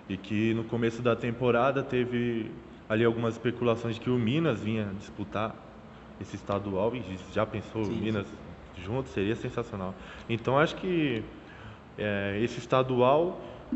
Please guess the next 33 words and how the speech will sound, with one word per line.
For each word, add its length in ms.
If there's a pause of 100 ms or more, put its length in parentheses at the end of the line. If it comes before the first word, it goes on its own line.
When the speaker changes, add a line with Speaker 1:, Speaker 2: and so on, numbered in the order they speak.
(140)
Speaker 1:
dá 160
credibilidade, 960 (380)
é 180
muito 260
bom 320 (640)
e 140
leva 340
a 60
equi-, 420
as 180
equipes 380
paulistas 640 (320)
a 100
chegarem 440
bem 180
mais 220
entrosadas 500
no 100
N 100
B 120
B, 140
com 180
certeza. 460 (1160)
Speaker 2:
Sim. 260 (400)
É, 340
agora 720
a 60
gente 300
tá 120
elogiando 360
o 40
Campeonato 320
Paulista, 640